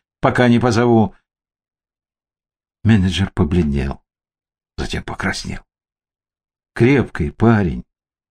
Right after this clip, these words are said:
Он сумел сохранить способность возражать под гипнотизирующим взглядом Валерии Витольдовны,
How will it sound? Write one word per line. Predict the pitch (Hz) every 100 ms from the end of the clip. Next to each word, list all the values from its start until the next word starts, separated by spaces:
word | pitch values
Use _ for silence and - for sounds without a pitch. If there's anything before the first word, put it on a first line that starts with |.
| _ _ _ _ -
Он | 101
сумел | 98 110 117
сохранить | 98 95 - 107 113
способность | - - 87 131 95 92 -
возражать | 92 92 101 95 120 113 - - - - _ -
под | 110
гипнотизирующим | 90 92 - 101 95 104 104 113 92 - 98
взглядом | 85 85 92 139 117 101 76
Валерии | 76 95 98 117 110
Витольдовны, | 123 123 170 117 87 76 73